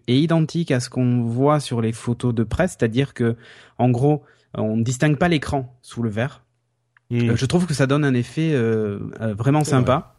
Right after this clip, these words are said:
Speaker 2: vrai.
Speaker 1: Et
Speaker 2: C'est vrai.
Speaker 1: effectivement, on a l'habitude d'avoir une montre ronde et quand on voit les watch face rondes,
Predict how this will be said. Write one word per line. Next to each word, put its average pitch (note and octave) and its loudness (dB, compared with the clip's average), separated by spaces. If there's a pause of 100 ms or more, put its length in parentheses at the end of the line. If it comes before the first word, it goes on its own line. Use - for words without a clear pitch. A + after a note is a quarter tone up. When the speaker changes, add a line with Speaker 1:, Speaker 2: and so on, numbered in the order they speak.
Speaker 2:
vrai. - -20 (280)
Speaker 1:
Et C3+ 2
Speaker 2:
C'est C3+ 4
vrai. F2 -4 (680)
Speaker 1:
effectivement, E3+ 0
on D3 0
a B2+ 0
l'habitude B2+ -2
d'avoir C#3 0
une C#3 2
montre C#3 0
ronde D#3 2
et B2+ 0
quand C#3+ 0
on C#3+ 4
voit C#3+ 2
les C3 4
watch A#2+ 2
face C3 -2
rondes, D3+ 2